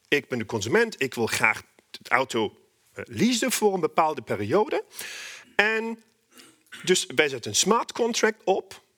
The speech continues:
En ik krijg het, eh, ik krijg de auto. De auto heeft een smart lock.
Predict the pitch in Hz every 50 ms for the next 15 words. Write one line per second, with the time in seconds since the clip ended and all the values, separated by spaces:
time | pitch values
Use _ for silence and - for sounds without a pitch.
0 | _ - - _ _ _ _ - 147 139 135 - - - 156 139 135 127 - 117
1 | - _ _ - 110 98 117 123 - - 143 127 - - - 110 120 175 - 214
2 | 180 - - 202 247 - - 269 185 170 185 190 - - - 156 151 - - -
3 | - - 202 208 202 202 202 - - 185 123 - - - - - -